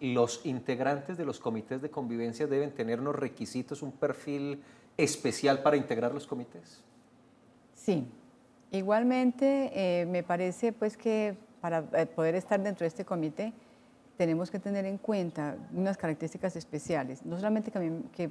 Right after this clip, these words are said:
Speaker 2: es por mi opinión, sino por normatividad como tal. Deben ser personas que tengan capacidad de liderazgo, que tengan capacidad de comunicación asertiva, que sean personas respetuosas, que sean equitativas,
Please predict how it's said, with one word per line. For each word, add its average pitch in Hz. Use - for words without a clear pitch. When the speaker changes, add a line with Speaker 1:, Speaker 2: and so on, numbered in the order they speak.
Speaker 2:
es 160
por 214
mi 196
opinión, 180
sino 175
por 185
normatividad 151
como 160
tal. 151
Deben 214
ser 220
personas 208
que 175
tengan 175
capacidad 156
de 165
liderazgo, 156
que -
tengan 170
capacidad 156
de 170
comunicación 151
asertiva, 165
que 180
sean 165
personas 180
respetuosas, 160
que 190
sean 180
equitativas, 170